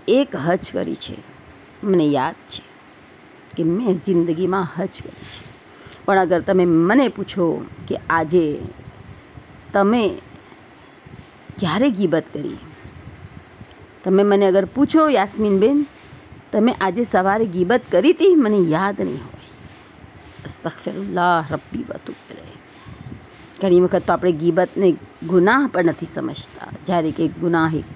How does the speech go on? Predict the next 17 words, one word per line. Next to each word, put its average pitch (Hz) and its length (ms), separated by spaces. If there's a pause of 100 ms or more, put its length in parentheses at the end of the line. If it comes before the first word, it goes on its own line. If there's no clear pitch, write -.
કબીરા 233 540
છે. - 360 (1900)
અઝીઝો, 185 340
અલ્લાહ 190 560
સાથેની 277 500
લડાઈ 214 320
છે. 160 500
અલ્લાહ 175 500
સત્તારુલ 151 480
ઉયુબ 269 380
છે, 214 320
લોકોના 175 500 (140)
એબને 285 340
ઢાંકે 190 380
છે, - 220
આપણે 170 320
લોકોના 151 440